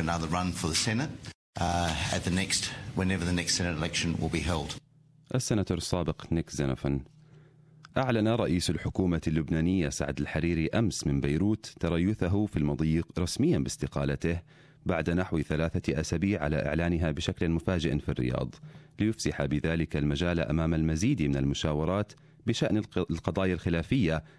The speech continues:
Speaker 2: تلبية لطلب الرئيس ميشيل عون. وأكد الحريري لحشد من المواطنين والأنصار تجمعوا أمام منزله أنه باق معهم ولن يترك لبنان وسيدافع عن عروبته.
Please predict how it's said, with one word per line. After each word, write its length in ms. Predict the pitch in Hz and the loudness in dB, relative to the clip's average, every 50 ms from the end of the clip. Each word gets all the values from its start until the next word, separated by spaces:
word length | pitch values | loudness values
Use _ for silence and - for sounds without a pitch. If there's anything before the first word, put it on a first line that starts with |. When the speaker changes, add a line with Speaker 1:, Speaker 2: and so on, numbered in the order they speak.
| - - - | -14 -6 -2
Speaker 2:
تلبية 420 | 95 85 76 82 92 95 92 85 - | -2 0 2 2 2 2 2 0 0
لطلب 460 | 101 92 80 76 - 78 80 78 71 | 0 2 2 2 0 0 0 0 0
الرئيس 420 | 76 71 76 - 80 80 - - 73 | 0 0 0 0 0 0 0 0 -2
ميشيل 280 | 69 - - 60 57 | -2 -2 -2 -2 -2
عون. 300 | 62 60 62 65 65 67 67 - - - - - - - - - | -2 -2 0 0 0 0 -2 -4 -10 -20 -20 -20 -20 -10 -4 -2
وأكد 320 | 135 - 165 - 120 98 | 0 0 0 0 0 0
الحريري 480 | 92 82 - 90 90 98 104 107 104 85 | -2 -2 -2 -2 0 0 2 2 2 0
لحشد 420 | 76 - - 117 120 - - 78 | 0 0 -2 -2 -4 -2 0 0
من 160 | 71 67 67 | 0 2 2
المواطنين 560 | 69 73 76 78 78 78 - 87 90 98 104 92 | 2 2 2 0 0 0 0 0 2 2 2 2
والأنصار 600 | 80 73 - 71 82 - - 101 95 101 104 104 - - - - - - | 2 0 0 0 0 -2 0 -2 -2 -2 -2 -4 -8 -14 -20 -20 -10 -6
تجمعوا 540 | - 90 92 117 113 90 71 69 69 55 64 | -2 0 0 2 2 2 0 0 -2 0 0
أمام 160 | 78 85 85 | 2 2 2
منزله 560 | 85 82 95 117 127 - 80 69 71 73 80 - - - - - - - 80 | 2 2 2 2 2 0 0 0 0 0 -2 -4 -8 -16 -20 -20 -10 -4 0
أنه 360 | 82 82 80 76 80 71 65 | 0 2 2 2 0 0 0
باق 300 | 73 87 87 - - 67 | 0 0 0 -2 -2 0
معهم 600 | 65 65 71 76 78 82 87 82 92 87 92 95 - - - - - - | 0 2 2 2 0 0 0 2 2 2 2 0 -2 -6 -18 -14 -6 -2
ولن 260 | 127 127 117 101 87 | 0 0 2 2 2
يترك 360 | 87 90 - - 78 73 - | 2 0 0 -2 -2 -2 0
لبنان 520 | 78 71 65 60 76 85 90 92 90 92 90 - - - - - | 0 0 0 0 0 2 2 2 2 0 0 -4 -8 -14 -6 -2
وسيدافع 920 | 110 110 - - 87 73 69 69 82 80 78 - - 76 71 73 73 69 - - - | -2 -2 0 2 2 2 2 2 2 0 0 0 0 0 0 0 0 0 -2 -4 -2
عن 160 | 82 78 71 | 0 0 2
عروبته. 600 | 71 87 110 90 67 58 - 65 - 73 69 64 | 2 2 2 0 0 -2 -2 -2 -2 -2 -2 -4